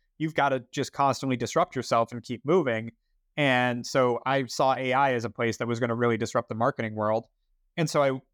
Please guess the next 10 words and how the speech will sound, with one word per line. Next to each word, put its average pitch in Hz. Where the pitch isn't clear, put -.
then 220
went, 135
"Okay, 127
but 156
I'm 202
not 185
a, 147
you 160
know, 127
hundred 165